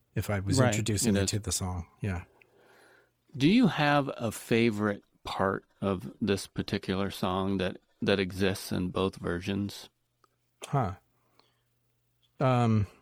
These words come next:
Speaker 1: I also like that solo. And I like the intro. I mean,
Speaker 2: Yeah.
Speaker 1: the intro, I think, is what sold the song.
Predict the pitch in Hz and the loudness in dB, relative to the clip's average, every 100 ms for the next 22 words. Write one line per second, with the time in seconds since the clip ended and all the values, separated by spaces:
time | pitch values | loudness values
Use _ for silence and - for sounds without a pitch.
0 | _ _ _ _ 135 139 160 - 214 139 | _ _ _ _ 2 4 4 4 4 6
1 | 139 - 95 - - 120 104 92 90 - | 4 2 2 2 2 2 2 0 -4 -10
2 | _ _ _ 139 175 185 185 196 185 185 | _ _ _ 6 8 6 6 6 6 8
3 | 165 131 139 139 156 180 175 160 123 - | 8 8 8 8 8 8 8 8 8 6
4 | 135 113 107 107 - 123 113 98 - 113 | 4 6 4 4 6 6 6 4 2 2
5 | 101 98 | 2 -2